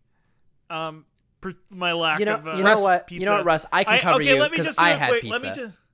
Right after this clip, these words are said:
Speaker 3: Oh, A B
Speaker 1: let me
Speaker 3: had
Speaker 1: just
Speaker 3: pizza.
Speaker 1: do a quick one. Let me do a quick one. I had the Detroit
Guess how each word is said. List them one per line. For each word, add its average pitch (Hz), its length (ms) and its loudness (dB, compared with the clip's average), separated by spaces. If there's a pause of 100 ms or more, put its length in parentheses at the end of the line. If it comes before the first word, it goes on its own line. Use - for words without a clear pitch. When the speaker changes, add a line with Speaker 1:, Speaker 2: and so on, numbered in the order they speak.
(320)
Speaker 3:
Oh, 302 120 2
A 196 40 0
B 294 100 2
Speaker 1:
let 330 100 0
me 359 60 0
Speaker 3:
had - 100 -6
Speaker 1:
just 285 180 -8
Speaker 3:
pizza. 269 120 -6
Speaker 1:
do 240 40 0
a 220 60 -2
quick 226 260 -6
one. 196 140 -8
Let 190 140 -8
me 220 80 -8
do 214 120 -10
a 190 40 -6
quick 190 260 -12
one. 175 160 -8
I 165 80 -8
had 180 240 -8
the 185 380 -2
Detroit 175 520 -8